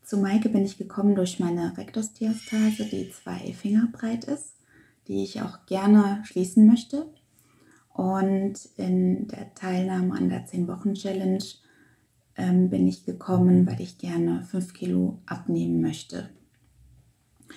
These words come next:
Ich bin einundvierzig Jahre alt, lebe mit meinem Partner und meinen drei Kindern von vierzehn, elf und neun Jahren zusammen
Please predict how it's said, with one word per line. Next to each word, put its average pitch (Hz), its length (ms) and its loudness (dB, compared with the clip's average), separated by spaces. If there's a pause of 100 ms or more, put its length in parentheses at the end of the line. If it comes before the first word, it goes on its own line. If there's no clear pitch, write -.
(240)
Ich 220 120 -4
bin 233 120 6
einundvierzig 214 680 6
Jahre 208 400 -2
alt, 196 400 -2 (720)
lebe 196 240 4
mit 190 180 0
meinem 175 240 -2
Partner 208 540 4
und 185 80 -2
meinen 175 180 0
drei 170 180 -8
Kindern 202 760 0 (300)
von 180 200 0
vierzehn, 180 460 -4
elf 180 280 -6
und 170 140 -4
neun 165 220 -4
Jahren 185 360 -6
zusammen 185 680 -2